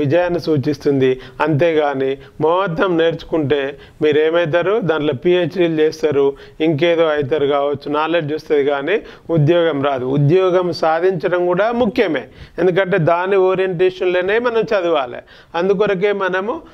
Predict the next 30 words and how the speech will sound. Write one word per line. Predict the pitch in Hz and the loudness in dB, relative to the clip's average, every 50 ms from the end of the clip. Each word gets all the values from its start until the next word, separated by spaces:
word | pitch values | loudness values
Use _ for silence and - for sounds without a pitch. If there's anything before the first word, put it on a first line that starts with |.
| - _ - | -20 _ -4
so | - 180 170 170 160 156 | -2 0 2 2 2 2
ఆ | 160 175 175 190 | 0 0 0 0
ఓరియంటేషన్లోనే | 190 185 185 185 175 156 175 175 170 185 175 165 165 165 185 226 - | 0 0 0 -2 -2 -2 -4 -4 -2 -2 -2 -2 0 0 0 0 2
మనం | - 190 175 165 156 151 | 2 2 2 2 2 0
discuss | 160 - - - 185 175 151 139 | -2 -2 0 0 0 2 2 2
చేద్దాం. | 156 147 139 147 143 143 - - - - - - - 165 | 2 2 2 0 0 -2 -6 -10 -16 -20 -8 -4 -2 0
అందుకొరకే | 180 196 185 214 208 196 175 202 185 185 | 2 2 2 2 0 0 0 0 2 2
మీరు, | 185 180 180 175 170 170 175 | 2 2 2 2 2 0 0
మీకు | 170 156 147 131 185 | 0 -2 0 0 0
తెలియదు | 185 202 220 220 220 214 196 | 2 2 2 0 2 2 0
కాబట్టి | 185 180 165 180 160 151 180 175 170 | 0 0 -2 -2 -4 -4 -4 -2 0
మేము | 185 190 202 208 214 175 - | 0 0 0 -2 -4 -4 -4
క్యాటలిస్టులుగా | 185 175 175 156 196 190 196 196 190 - - - 180 175 170 156 170 175 170 156 135 - - - - - - - | -4 -4 -2 -2 -4 -2 -2 -4 -4 -4 -4 -2 -2 0 0 0 0 0 0 -2 -4 -6 -12 -18 -20 -14 -6 -4
పనిచేసి, | 180 180 190 190 180 190 190 185 - 190 165 160 147 - | -2 0 0 2 2 0 0 0 -2 -2 -2 -2 -2 -2
catalyst | 180 180 180 165 190 196 196 190 - - 196 | -2 -2 -2 -2 -2 -2 -2 -2 -2 -2 -2
అంటే | 196 180 180 180 - | 0 0 -2 -2 -2
చర్య | - 185 170 175 190 190 185 185 180 | -2 0 2 2 2 2 2 0 0
యొక్క | 180 156 - 190 175 160 139 156 | -2 -4 -4 -4 -4 -2 -2 0
వేగాన్ని | 175 185 185 180 196 190 190 196 208 214 - 240 | 0 0 0 0 -2 -2 -2 -4 -4 -4 -2 -2
పెంచుతుంది. | 240 233 180 214 214 170 202 180 151 131 127 120 - - - - - - - | -2 0 -2 -4 -2 -2 -2 -2 -2 -2 -4 -6 -8 -12 -18 -20 -20 -4 -2
So | 208 208 160 - | -2 0 0 0
పనిచేసి | 202 196 214 220 233 233 220 233 226 208 202 | 0 0 2 2 2 2 2 0 0 0 0
మేము | 196 185 196 196 | 0 2 0 0
ఏం | 202 196 | 2 0
చేస్తాం, | 214 202 - - 208 202 196 | 0 0 0 -4 -2 -2 -2
మిమ్మల్ని | 196 196 196 202 202 214 233 320 - - - - - - - 160 | 0 0 0 0 0 0 -2 -2 -6 -10 -18 -20 -10 -4 -2 0
ఆ, | 170 170 165 165 170 175 185 170 - 175 185 | 0 0 0 0 -2 -2 -4 -6 -6 -4 -2
ఆ | 180 175 185 | 0 0 0
ఉద్యోగానికి | 165 160 220 214 214 208 208 202 196 - 185 170 | 2 2 2 2 2 0 -2 -2 -4 -4 -4 -4
అనుకూలంగా | 170 180 170 156 214 220 220 208 202 190 185 180 | -2 -4 -4 0 0 0 0 0 0 0 0 -2